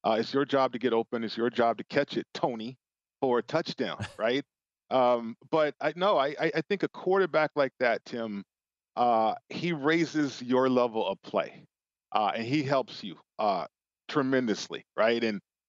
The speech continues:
uh, I, I think you see players responding in that mode. So who's ever out there with them, they're gonna be elevated. He's gonna give them a chance. He's gonna tr-, create something, uh, to make them or help them make a play. And, you know, that's what you want. I mean, as a better, you know, my early lean right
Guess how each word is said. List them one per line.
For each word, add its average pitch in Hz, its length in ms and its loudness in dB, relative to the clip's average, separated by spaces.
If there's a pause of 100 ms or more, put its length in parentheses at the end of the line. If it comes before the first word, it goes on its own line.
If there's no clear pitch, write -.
(140)
uh, 98 60 2
I, 117 280 2
I 156 60 0
think - 240 -4
you 156 60 -10
see 147 240 -2
players 139 440 0
responding 123 580 -2
in 110 120 -6
that 110 260 2
mode. 110 440 -2
So 113 380 0 (240)
who's 156 180 4
ever 190 220 4
out 170 180 4
there 151 140 2
with 147 240 0
them, 156 280 -6
they're 139 120 2
gonna 147 140 0
be 139 120 0
elevated. 139 460 2
He's 127 140 -8
gonna 131 180 0
give 131 120 2
them 123 100 -6
a 117 60 0
chance. 131 400 -2
He's 117 180 -4
gonna 123 180 0
tr-, - 120 -8 (100)
create 135 340 2
something, 110 500 -4 (400)
uh, 110 140 2
to 107 80 -2
make 123 260 -4
them 120 200 -2
or 110 180 0
help 131 200 2
them 120 120 -4
make 113 180 -4
a 104 40 -6
play. 113 420 2
And, 104 220 -4
you 117 120 -4
know, 117 80 -4
that's 156 240 0
what 151 160 -4
you 139 80 -2
want. 120 220 2
I 107 40 0
mean, 131 160 0
as 139 140 2
a 139 60 0
better, 180 420 2 (480)
you 147 100 0
know, 135 140 4
my 151 280 0
early 160 320 0
lean 151 260 -4
right 143 240 0